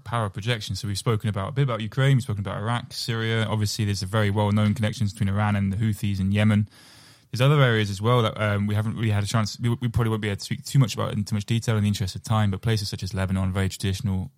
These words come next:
Iranian influence amongst the Hezbollah group there.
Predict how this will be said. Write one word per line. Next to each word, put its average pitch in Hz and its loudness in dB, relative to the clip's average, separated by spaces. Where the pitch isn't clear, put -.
Iranian 95 0
influence 98 -4
amongst 101 -6
the 98 -10
Hezbollah 98 -6
group - -6
there. 95 0